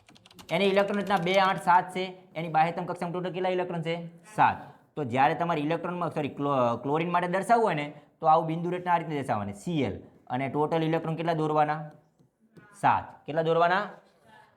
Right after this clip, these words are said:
બ-, હા, એની ઉપયોગ એક જ કરશે. બંધ બનાવવા માટે એની સંયોજકતા એક છે, એટલે એક જ ઇલેક્ટ્રોન ભાગીદારી લેશે, પણ દોરવાના કેટલા? સાત. બાહ્યતમ કક્ષાના ઇલેક્ટ્રોન દોરવા પડે.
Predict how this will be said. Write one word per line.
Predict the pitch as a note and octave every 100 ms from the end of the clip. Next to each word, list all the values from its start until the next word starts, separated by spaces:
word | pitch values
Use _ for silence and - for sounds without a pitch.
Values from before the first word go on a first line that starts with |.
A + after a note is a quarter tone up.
| _
બ-, | B2 C#3 - -
હા, | C3+
એની | E3 A#3
ઉપયોગ | E3 D#3+ G#3 G#3+
એક | A3+
જ | B3 -
કરશે. | F#3 C3 G#2 - _ _ _ _ _ _ _ C#3
બંધ | E3 G#3
બનાવવા | G3+ G3+ G#3+ G#3+
માટે | G#3+ G#3 G#3+
એની | G3 G#3
સંયોજકતા | F3+ E3+ G3+ G3+ G3 -
એક | G3+ A3+ B3+ -
છે, | F3+
એટલે | E3+ E3+ E3+ F#3+
એક | F#3+ G3+ G3+
જ | B3+
ઇલેક્ટ્રોન | A3+ A3+ A3+ G#3+ D#3
ભાગીદારી | D#3+ F3 F3+ F3
લેશે, | E3 D#3+ E3 F#3+ - - _
પણ | D#3+ F3
દોરવાના | D3+ C#3+ E3 G3+ G#3 G#3
કેટલા? | G3 G#3 G3 G3 G3 - - _
સાત. | D#3 D3 A2+ - - _ -
બાહ્યતમ | C#3 D#3+ E3+ E3+ E3+
કક્ષાના | E3 D3+ - D3+ D3+
ઇલેક્ટ્રોન | B2+ C3+ C3+ C#3
દોરવા | B2 A2+ B2 D3+ E3 -
પડે. | C#3+